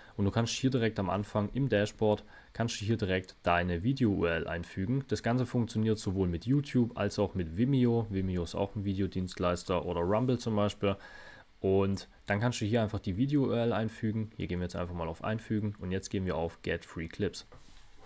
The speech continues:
So, das Ganze dauert jetzt, je nachdem, wie lang dein Video ist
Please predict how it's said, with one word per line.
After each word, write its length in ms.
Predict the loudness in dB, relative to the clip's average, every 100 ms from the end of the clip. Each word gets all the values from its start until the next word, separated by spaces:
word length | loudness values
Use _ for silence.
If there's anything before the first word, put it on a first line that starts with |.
| -20 -20 -20 -20 -20 -18
So, 260 | -6 -4 -4 -14 -20 -8
das 120 | -4 2
Ganze 280 | 2 2
dauert 260 | 4 4 4
jetzt, 240 | 0 0
je 80 | -2
nachdem, 380 | 0 0 0 2
wie 60 | 2
lang 220 | 2 2
dein 220 | 0 0
Video 300 | -2 -2 -2
ist 240 | -2 -6